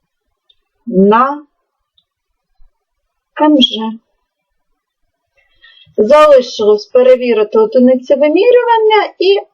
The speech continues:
розрахувати коефіцієнт тертя.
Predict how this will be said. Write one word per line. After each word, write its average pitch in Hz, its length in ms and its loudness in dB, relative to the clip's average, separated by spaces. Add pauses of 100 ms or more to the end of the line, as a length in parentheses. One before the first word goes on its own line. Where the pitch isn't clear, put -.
(100)
розрахувати 247 1040 -2
коефіцієнт 208 800 -4 (120)
тертя. - 560 -6